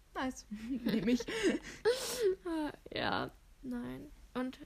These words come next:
Speaker 2: du hast wieder Statistiken.
Speaker 1: Ich hab wieder Statistiken. Hab ich Statistiken? Ich hab Statistiken. Also, Aktionsausgaben an,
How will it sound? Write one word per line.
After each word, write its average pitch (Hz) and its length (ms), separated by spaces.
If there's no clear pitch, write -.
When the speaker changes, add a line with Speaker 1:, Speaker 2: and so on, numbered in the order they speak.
Speaker 2:
du 262 80
hast 254 120
wieder 262 140
Statistiken. 254 1000
Speaker 1:
Ich 285 160
hab 220 120
wieder 214 140
Statistiken. 294 920
Hab 262 100
ich 302 80
Statistiken? 320 420
Ich 240 140
hab 220 100
Statistiken. - 720
Also, 220 400
Aktionsausgaben 285 880
an, 247 540